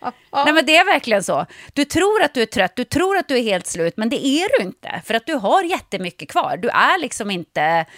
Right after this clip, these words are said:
Speaker 2: eh, död, <laughs> utan det finns fortfarande kvar att ta av. Och det där sitter kvar i mig någonstans, att man kan kämpa sig igenom den där känslan av att jag orkar inte mer och att det då vänder.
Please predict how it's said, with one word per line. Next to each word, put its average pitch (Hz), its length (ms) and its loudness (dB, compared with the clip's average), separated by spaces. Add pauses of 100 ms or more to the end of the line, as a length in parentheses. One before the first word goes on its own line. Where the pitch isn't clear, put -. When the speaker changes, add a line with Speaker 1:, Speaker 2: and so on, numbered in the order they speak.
(300)
Speaker 2:
eh, 151 520 -4
död, 160 380 2 (400)
<laughs> - 0 - (140)
utan 247 300 -2
det 240 120 0
finns 269 360 -2
fortfarande 208 400 -2
kvar 175 220 -2
att 190 80 -2
ta 262 120 2
av. 170 220 2 (240)
Och - 180 -8
det 226 60 -2
där 247 120 2
sitter - 280 -6
kvar 349 420 0
i 165 60 -6
mig 135 160 -6
någonstans, 156 400 -6
att 196 80 -4
man 220 120 -2
kan 247 180 -4
kämpa 254 420 -4
sig - 180 -8
igenom 214 840 -2 (280)
den 220 160 -2
där 185 120 2
känslan 220 600 0
av 180 200 2
att 180 140 -2
jag 175 200 -4
orkar - 640 0
inte - 400 -4
mer 151 360 -2
och - 200 -2
att 202 140 -4
det 196 100 -4
då 185 320 -2 (260)
vänder. 185 680 -2